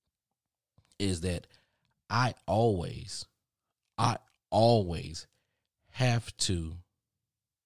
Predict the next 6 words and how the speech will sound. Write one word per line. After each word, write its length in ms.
always, 720
I 220
always 520
have 300
to 120
be 400